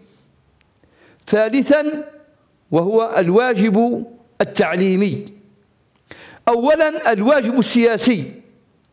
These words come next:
وهي أن تكون لهذه الحكومات والدول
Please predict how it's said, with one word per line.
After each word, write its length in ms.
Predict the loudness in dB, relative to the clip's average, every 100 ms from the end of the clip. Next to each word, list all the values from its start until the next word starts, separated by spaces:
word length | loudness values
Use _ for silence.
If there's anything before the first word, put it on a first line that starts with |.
| _ _ _ _ _ _ _
وهي 220 | 0 2 0
أن 200 | 0 0
تكون 440 | 0 2 2 2
لهذه 580 | 2 2 2 2 2 0
الحكومات 680 | 2 2 2 2 2 2
والدول 600 | 0 2 2 2 2 0